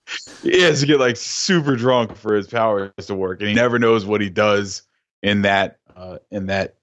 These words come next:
in that time <laughs> where, where he's using them because he's so wasted.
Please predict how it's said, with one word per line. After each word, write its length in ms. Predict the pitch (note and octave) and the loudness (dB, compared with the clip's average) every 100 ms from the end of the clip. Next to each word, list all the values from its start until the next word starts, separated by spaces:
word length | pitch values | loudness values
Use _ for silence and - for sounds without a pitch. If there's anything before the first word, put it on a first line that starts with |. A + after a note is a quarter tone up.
| - | -8
in 140 | G2+ | -4
that 240 | F#2+ F#2+ - | -2 -2 -2
time 460 | - A#2 G#2 G2 | 0 2 2 0
<laughs> 0 | |
where, 440 | G2+ A2+ C#4 - _ - - - - - A#2 | 0 0 0 -2 _ -20 -20 -14 -6 -2 0
where 180 | A2+ A2 | 2 4
he's 340 | G#2+ G#2+ G2 - | 2 0 -2 -4
using 420 | G#2+ D3 F3+ C#3 | 2 4 4 4
them 140 | G#2 G2+ | 2 2
because 280 | G2+ G2+ | 0 0
he's 160 | G2 G#2 | -2 -6
so 320 | - - G#2 G2+ | -6 0 2 4
wasted. 580 | F#2+ G2 F#2+ - F2+ | 2 0 0 0 -2